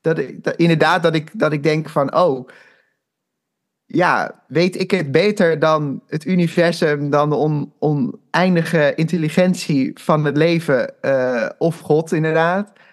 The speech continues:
Dan denk ik, ja, nee, want ik ben,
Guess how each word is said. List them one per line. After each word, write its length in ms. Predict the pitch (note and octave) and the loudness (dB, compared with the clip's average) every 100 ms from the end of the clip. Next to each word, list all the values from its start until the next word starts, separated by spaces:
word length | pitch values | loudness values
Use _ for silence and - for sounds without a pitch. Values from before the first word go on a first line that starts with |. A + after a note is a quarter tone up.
| _ _ _ _ _ _ _ _ _ _ _ | _ _ _ _ _ _ _ _ _ _ _
Dan 120 | B2+ | -4
denk 140 | C#3+ | -2
ik, 160 | C3+ A#2+ - | -2 -2 0
ja, 220 | E3 C#3 | 2 2
nee, 420 | B2+ E3 D#3+ C#3+ | 2 2 2 2
want 180 | C#3 C3 | 0 0
ik 220 | C#3+ C#3 | -4 -4
ben, 460 | C#3 C#3 C3 A#2+ - | -2 0 0 -4 -8